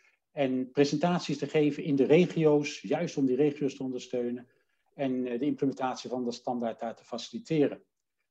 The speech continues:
We vonden het lastig in de coronatijd, ook de proefregio's die net genoemd zijn,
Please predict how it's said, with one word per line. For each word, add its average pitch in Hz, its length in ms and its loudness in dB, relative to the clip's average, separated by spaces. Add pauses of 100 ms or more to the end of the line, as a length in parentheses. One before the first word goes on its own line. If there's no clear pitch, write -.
(200)
We 147 320 2
vonden 170 320 4
het 117 120 -2
lastig 165 600 2
in 143 120 0
de 117 80 -6
coronatijd, 143 840 0
ook - 300 -8
de 123 140 -2
proefregio's 170 800 0
die 143 100 -4
net 143 180 -2
genoemd 139 300 0
zijn, 135 280 -2